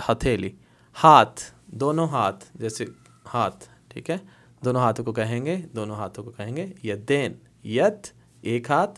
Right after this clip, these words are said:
यदेन दो हाथ, यदेन, ठीक है। हाथ, दोनों हाथों को यदेन इंग्लिश में हैंड्स। उंगली, एक उंगली को कहते हैं इस्बा, इस्बा yani उंगली, और इंग्लिश में कहते हैं फिंगर।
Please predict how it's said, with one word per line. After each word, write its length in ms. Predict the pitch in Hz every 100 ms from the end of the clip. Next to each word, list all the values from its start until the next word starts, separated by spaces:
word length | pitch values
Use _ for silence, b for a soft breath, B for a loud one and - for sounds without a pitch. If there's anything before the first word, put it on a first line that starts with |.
| - -
यदेन 480 | 95 110 160 196 -
दो 180 | 120 160
हाथ, 460 | 160 98 - - 101
यदेन, 460 | 101 107 147 107 -
ठीक 160 | - -
है। 180 | 196 - b b b b b
हाथ, 500 | - - - 131 123
दोनों 420 | 107 123 151 151
हाथों 280 | 123 92 101
को 200 | 156 208 -
यदेन 380 | - 95 117 113
इंग्लिश 320 | 104 113 110
में 100 | 156 190 -
हैंड्स। 440 | 165 95 - - - B B B B B -
उंगली, 460 | 160 190 180 110 - -
एक 220 | 107 135 117
उंगली 220 | 104 95
को 120 | 98
कहते 520 | 98 92 - - -
हैं 220 | 175 240 b b b b -
इस्बा, 560 | 147 - 131 117 - - _
इस्बा 540 | 127 - 123 - - 107
yani 320 | 110 156 165 - _
उंगली, 520 | 113 107 101 131 240 - b b b -
और 300 | 92 95 -
इंग्लिश 280 | 123 143 -
में 100 | 120
कहते 240 | 101 92
हैं 220 | 98 151 180
फिंगर। 580 | - 226 180 107 165